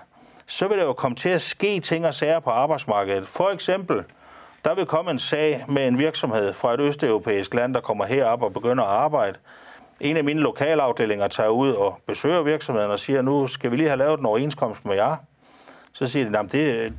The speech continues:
det behøver vi ikke, for vi følger vores lands lov." Hvordan vil Europa, øh, øh, domstolen dømme i den sag?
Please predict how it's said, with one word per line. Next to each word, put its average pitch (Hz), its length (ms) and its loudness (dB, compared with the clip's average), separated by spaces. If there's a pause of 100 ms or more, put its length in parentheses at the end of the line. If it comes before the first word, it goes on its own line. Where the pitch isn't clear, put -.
(300)
det 120 120 0
behøver 151 280 2
vi 131 120 0
ikke, 156 120 -4
for 127 100 -2
vi 135 140 -2
følger 147 500 -2
vores 143 300 0
lands 123 300 0
lov." 143 320 -2 (1500)
Hvordan 165 240 0
vil 190 60 2
Europa, 175 300 0
øh, 135 920 -4
øh, 117 120 -2
domstolen 110 440 0
dømme 147 240 0
i 147 40 -2
den 135 200 0
sag? 156 320 -2